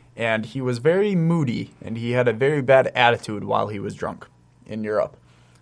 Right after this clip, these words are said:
Um, and that just doesn't, it, apparently one of the underlying reasons, like, one of the, there, there's one, and then there's a second underlying reason.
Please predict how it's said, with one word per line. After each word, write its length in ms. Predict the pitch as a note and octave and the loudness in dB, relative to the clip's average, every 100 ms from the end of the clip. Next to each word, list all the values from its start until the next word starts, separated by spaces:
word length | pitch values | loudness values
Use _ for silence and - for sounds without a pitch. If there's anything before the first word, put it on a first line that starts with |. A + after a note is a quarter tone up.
| - | -6
Um, 480 | G#2+ G#2+ G#2 G#2+ - _ _ _ _ _ _ - - | 0 2 0 -4 -12 _ _ _ _ _ _ -16 -4
and 140 | C3+ | 2
that 140 | D3 C#3+ | 2 2
just 160 | B2+ | 0
doesn't, 280 | C3+ B2+ A#2 | 0 0 -2
it, 140 | B2 - - _ _ - _ - | -6 -8 -20 _ _ -20 _ -8
apparently 720 | B2 C#3+ C3+ A#2+ C3+ B2+ B2 | -4 -2 0 0 0 0 0
one 220 | A2+ B2 | 0 0
of 120 | A#2+ | 0
the 220 | B2 A#2 - A2+ | 0 -2 -2 -2
underlying 500 | B2 B2 A#2+ A#2 A#2 | 0 2 2 0 -2
reasons, 680 | B2 A#2 A2 A2 A2 - - _ _ - | -2 -2 -4 -4 -6 -8 -14 _ _ -4
like, 200 | A2 A2 | -4 -2
one 140 | A#2+ | -2
of 500 | A2+ G#2 G2+ A#2+ A2+ | -4 -6 -14 -12 -4
the, 360 | C#3 C#3+ B2 - | 0 0 0 -4
there, 220 | F#3+ G#2 - | -8 -8 -10
there's 380 | D3+ G#2+ G#2+ G#2+ | -6 -6 -6 -12
one, 480 | - B2 C#3+ D3+ D3+ - - - | -6 0 2 2 -4 -12 -20 -10
and 140 | A2 | -6
then 100 | A2 | -4
there's 180 | A2 G#2 | -2 -2
a 60 | G#2 | -2
second 400 | C#3 B2+ A#2+ A2 | 0 0 -2 -4
underlying 420 | A2+ A2 A2 G#2 | -4 -2 -2 -2
reason. 480 | A2+ G#2+ G#2 G2+ | -6 -6 -6 -8